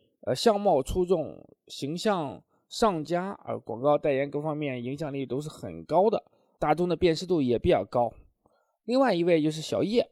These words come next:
叶诗文呢，目前呢，可能竞技状态没有那么出色啊，在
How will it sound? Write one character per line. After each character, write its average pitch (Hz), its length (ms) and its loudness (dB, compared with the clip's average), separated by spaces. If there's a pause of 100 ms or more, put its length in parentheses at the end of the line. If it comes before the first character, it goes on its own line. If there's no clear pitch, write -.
叶 247 140 10
诗 247 120 8
文 220 200 10
呢， 220 140 6
目 214 160 2
前 170 220 0
呢， 170 300 6
可 - 120 -2
能 147 100 4
竞 190 140 0
技 208 80 2
状 214 180 8
态 196 140 4
没 156 120 4
有 190 120 4
那 277 300 2
么 135 160 4
出 151 280 2
色 165 240 4
啊， - 340 -6 (420)
在 151 400 8